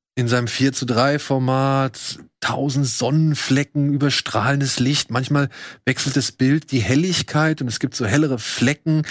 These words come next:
dann gibt's immer wieder so eingeengte Perspektiven, Kreise oder, oder Rauten, die dann entweder in die Zukunft von ihm blicken oder halt, weil seine, seine Gedankenwelt irgendwie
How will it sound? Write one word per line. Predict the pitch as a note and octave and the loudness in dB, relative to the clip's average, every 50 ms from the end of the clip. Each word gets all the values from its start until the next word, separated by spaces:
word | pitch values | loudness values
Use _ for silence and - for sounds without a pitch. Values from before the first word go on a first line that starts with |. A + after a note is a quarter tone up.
| - - - - - | -8 -12 -12 -10 -4
dann | - A#2+ A#2+ A2+ | -2 -2 0 0
gibt's | G#2 C#3+ C#3 - - | 0 -2 -2 -2 -6
immer | - C#3 C3+ B2+ | -2 -2 0 0
wieder | C3+ C#3 C#3 | 2 0 0
so | A#2+ B2+ C3 B2+ A#2 - - - _ _ _ _ - - | 0 0 0 -2 -2 -4 -10 -20 _ _ _ _ -6 -4
eingeengte | A2+ C3+ D3+ D#3+ E3+ D#3+ C#3+ D3+ - - C#3 C#3+ D3+ C#3+ - - D3 | -2 0 0 2 2 2 0 0 0 0 0 0 0 -2 0 -2 -2
Perspektiven, | - - A#2 C#3 C3+ - - C#3+ A#2+ - - - C#3+ C#3 C#3 C#3+ C3 - | -2 0 -2 -2 -2 -2 -4 -4 -4 -4 -2 -2 0 0 0 0 0 0
Kreise | - - - F#2+ A2+ C3+ C#3 D#3 C#3+ C3 C#3+ C#3 C3+ C3 A#2+ | -2 -4 -2 0 2 2 2 2 2 2 2 2 2 2 0
oder, | A#2 B2 B2+ B2 A#2+ G#2 | 0 0 0 0 0 0
oder | A#2 A#2 A#2 A2+ | 0 0 0 0
Rauten, | A2 - A#2 A2 C#3 D#3 D#3+ - - D#3 D3 C#3+ C3+ B2+ A2+ - _ _ _ - - | 0 0 0 2 2 2 0 0 0 0 2 2 2 0 -4 -8 _ _ _ -4 -2
die | C3+ C3+ | 0 2
dann | C3+ C3+ B2 | 2 0 0
entweder | - C3 C3 B2+ C#3 C3 | 0 -2 0 2 0 2
in | B2+ | 2
die | B2+ C3 B2+ | 0 -2 -2
Zukunft | - - - E3 D#3+ - D#3 D3 - - | -4 -2 -2 -2 0 0 -2 -2 -2 -2
von | - C#3 | -2 0
ihm | B2 D3 C#3+ B2+ | 2 2 2 2
blicken | G#2+ C3 B2+ C#3+ - - C#3+ C3 C3 | 2 0 0 0 0 0 0 0 2
oder | B2+ B2+ A#2+ A#2 | 2 2 2 2
halt, | B2+ B2 A2+ | 0 0 0
weil | B2+ A#2+ | 0 0
seine, | A#2+ B2 A#2+ A#2+ A#2 F#2 | 0 0 0 0 -2 0
seine | - B2+ A#2+ A#2+ | 0 0 0 0
Gedankenwelt | A#2 G2+ A#2 B2+ D#3+ E3 D#3 C#3+ A#2+ C#3 C#3 C#3+ C#3 - - - - - - - _ - | 0 0 0 0 0 -2 -2 0 2 2 2 2 0 -2 -10 -20 -20 -20 -20 -16 _ -2
irgendwie | C#3 C3+ C3+ C3 A#2+ B2+ B2+ B2 B2 | 0 0 0 0 0 0 0 0 0